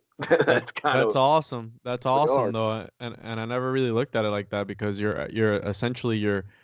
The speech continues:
Speaker 2: you're learning, but not remembering the moment. It's almost like, you know, uh, <laughs> that, uh, that rush of adrenaline because, dude, you don't know what's going on, especially when you have that,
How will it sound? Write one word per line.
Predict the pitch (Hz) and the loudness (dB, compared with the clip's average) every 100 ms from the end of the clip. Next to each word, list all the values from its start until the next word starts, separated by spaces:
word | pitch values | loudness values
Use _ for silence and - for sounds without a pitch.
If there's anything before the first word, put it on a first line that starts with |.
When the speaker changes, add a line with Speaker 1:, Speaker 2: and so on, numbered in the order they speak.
| _ | _
Speaker 2:
you're | 107 104 | 2 4
learning, | 107 127 131 117 104 | 4 4 2 -2 -2
but | 107 104 - - _ _ - | 0 0 -4 -20 _ _ -2
not | 135 147 | 2 4
remembering | 147 139 135 135 147 139 | 6 6 2 2 0 0
the | 123 | 0
moment. | 113 123 139 143 143 - _ _ - | 2 4 4 2 -2 -8 _ _ -6
It's | 120 | -2
almost | 139 135 131 | 0 0 0
like, | 127 123 117 - - _ _ _ | 0 0 -2 -8 -20 _ _ _
you | - 127 | -10 -6
know, | 123 117 113 - 101 110 | 0 2 0 -2 -8 -8
uh, | - 135 151 139 | -4 -2 -2 -4
<laughs> | - | -6
that, | 127 127 110 | 0 2 2
uh, | - 123 113 - | 0 -2 -2 -2
that | 127 113 | 0 2
rush | 113 123 135 - | 2 2 2 0
of | 123 | -4
adrenaline | 117 101 107 117 131 139 | -4 -4 -4 -2 -2 -4
because, | 135 127 151 135 - _ _ _ _ | -4 0 2 2 0 _ _ _ _
dude, | 135 131 | 0 2
you | 131 | 2
don't | 160 190 147 | 4 4 2
know | 143 151 | 2 4
what's | 139 127 | 4 0
going | - 135 127 120 | -4 -2 0 0
on, | 127 127 117 | 2 2 0
especially | 110 - 131 135 156 143 | -4 -2 -2 0 -4 -2
when | 131 127 | -2 -2
you | 120 | -2
have | 123 123 120 113 110 | 0 2 2 0 -4
that, | 113 117 113 - | -4 0 0 -4